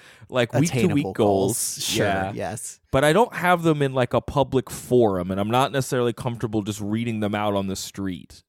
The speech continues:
Speaker 1: Is there a way that I could share them
Speaker 2: <laughs>
Speaker 1: with the world?
Speaker 2: There's definitely a way. One of the ways you could do it is to use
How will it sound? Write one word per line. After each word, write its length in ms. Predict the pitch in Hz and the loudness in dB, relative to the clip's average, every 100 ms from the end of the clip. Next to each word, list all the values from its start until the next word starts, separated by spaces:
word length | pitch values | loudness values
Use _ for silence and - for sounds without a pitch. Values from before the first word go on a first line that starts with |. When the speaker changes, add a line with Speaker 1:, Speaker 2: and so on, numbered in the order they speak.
| - | -8
Speaker 1:
Is 140 | 113 | -2
there 160 | 135 135 | 0 2
a 60 | 127 | 2
way 220 | 139 165 | 2 0
that 120 | 165 | 0
I 100 | 156 | 0
could 200 | - 135 | -2 -4
share 360 | - 139 143 147 | -2 2 4 6
them 400 | 143 135 131 127 _ _ | 4 0 -4 -10 _ _
Speaker 2:
<laughs> 260 | 175 - - | -12 -10 -4
Speaker 1:
with 260 | 117 127 - | 2 2 2
the 80 | |
world? 680 | 120 117 127 147 151 151 - _ _ _ _ _ | 2 4 2 2 2 -2 -16 _ _ _ _ _
Speaker 2:
There's 260 | - 131 117 | 2 2 4
definitely 320 | 135 127 113 | 2 0 0
a 40 | 107 | 2
way. 140 | 110 | 2
One 260 | 120 127 156 | 2 2 2
of 60 | 156 | 4
the 80 | 135 | 4
ways 300 | 120 107 120 | 4 2 -2
you 60 | |
could 120 | 110 - | -4 -2
do 180 | 117 113 | -2 0
it 140 | 110 | -2
is 300 | 110 104 - | -6 -4 -4
to 140 | - 107 | -4 -6
use 540 | 98 107 123 147 147 | -6 -2 0 -2 -4